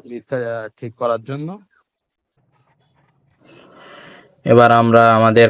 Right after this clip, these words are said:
কার্যক্রম শুরু করে দিলাম এবং পরামর্শ করে নিচ্ছি, আহ, কাজটা কেমনভাবে করলে ভালো হবে বা কি করা যায়। এবং দুজনে পরামর্শ শেষে দাদা চলে গেল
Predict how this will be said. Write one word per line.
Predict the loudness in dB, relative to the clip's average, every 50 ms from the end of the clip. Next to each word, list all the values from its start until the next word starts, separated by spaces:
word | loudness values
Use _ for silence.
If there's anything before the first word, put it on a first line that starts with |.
| 2 0
কার্যক্রম | 0 0 0 0 -2 -2 0 0 0 0 0 -2 -2
শুরু | 0 0 2 4 4
করে | 4 4 4 2
দিলাম | 2 4 4 2 2 0 -6 _ _ _ -12 -6 0
এবং | 2 2 4 4 2 0 0 0
পরামর্শ | 0 2 2 2 0 -2 -2 -2 -2
করে | 0 2 2 2 2
নিচ্ছি, | 2 0 -2 -4 -2 0 2 2 2 0 -4 _ -20 -20 -20 -20 _ _ _ _ _ _ -4
আহ, | -2 0 2 2 2 0 0 -4 _ _ -4 0
কাজটা | 0 0 0 0 0 -2 -2 0 2
কেমনভাবে | 0 2 2 2 2 2 2 2 2 0 0 2
করলে | 2 2 4 2 2 0 0
ভালো | -2 0 0 2 2
হবে | 2 2 2 4 4
বা | 4 2 2 0 0
কি | -2 0 0 2 0
করা | 2 2 2 0 2
যায়। | 2 0 0 -2 -4 _ _ _ _ _ _ _ _ _ _ _ _ _ _ -6
এবং | -2 0 2 2 4 4
দুজনে | 2 2 2 2 2 2 0 2 0
পরামর্শ | 0 2 2 2 0 0 -2 -2 -2 -2 0
শেষে | 0 -2 -2 0 0 2 2 0 0 -4 _ _ _ -20 -20 -20 -20 -20 -20 -20 _ _ _ _ _ _ _ _ _ _ _ -4
দাদা | -2 0 2 2 2 2 0 2
চলে | 2 2 2 2 2
গেল | 2 2